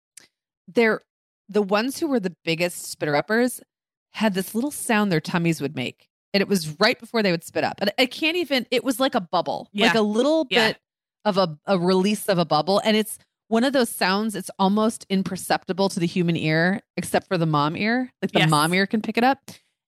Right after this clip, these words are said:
Speaker 1: And I remember the first time I was, like, holding the baby, maybe, like, with my hand on their tummy. And I literally felt under my hand the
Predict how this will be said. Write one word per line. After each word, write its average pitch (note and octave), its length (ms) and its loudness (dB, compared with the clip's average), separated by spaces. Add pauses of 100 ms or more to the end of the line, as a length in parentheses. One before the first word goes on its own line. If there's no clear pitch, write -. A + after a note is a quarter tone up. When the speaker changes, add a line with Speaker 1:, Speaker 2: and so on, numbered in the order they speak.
(100)
Speaker 1:
And A3 220 2
I G#3 300 4
remember G#3+ 640 0
the A#3 120 0
first - 460 -4
time G3 440 0
I F3+ 100 0
was, F3+ 180 -2
like, F3 160 0
holding G#3+ 440 0
the C4 80 2
baby, F#3 640 2
maybe, A#3 300 2
like, A3+ 260 0
with F3+ 140 -2
my E3+ 100 2
hand F3 300 2
on F#3 60 2
their F#3 120 0
tummy. D3+ 640 0 (400)
And G3+ 120 2
I G3 120 4
literally B3 560 2
felt - 440 -2 (100)
under G#3+ 280 0
my G#3 200 0 (120)
hand F3 540 -2
the - 80 -10